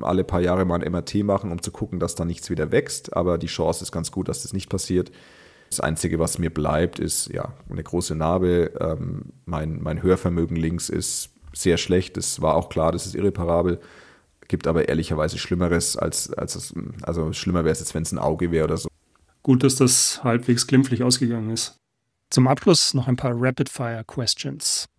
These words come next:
Speaker 2: Was ist dein Lieblingsplatz
Speaker 1: Hm?
Speaker 2: weltweit und in Europa?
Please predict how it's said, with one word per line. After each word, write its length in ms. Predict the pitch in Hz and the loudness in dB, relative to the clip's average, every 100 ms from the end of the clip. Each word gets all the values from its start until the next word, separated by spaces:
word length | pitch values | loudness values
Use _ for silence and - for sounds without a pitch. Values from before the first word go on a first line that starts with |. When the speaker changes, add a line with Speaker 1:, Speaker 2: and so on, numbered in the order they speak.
| _ _ _ _ - | _ _ _ _ 0
Speaker 2:
Was 240 | 120 117 | 2 4
ist 180 | 135 - | 2 2
dein 180 | 113 113 | 2 2
Lieblingsplatz 1120 | 139 151 135 - 120 120 123 - - - - _ _ _ _ - | 2 2 2 2 2 2 2 4 4 0 -6 _ _ _ _ -8
Speaker 1:
Hm? 120 | 120 | 0
Speaker 2:
weltweit 540 | 110 139 165 147 139 - | 4 4 6 4 2 -10
und 180 | - 120 | 0 2
in 120 | 120 | 4
Europa? 380 | 107 107 107 98 | 2 0 -2 -8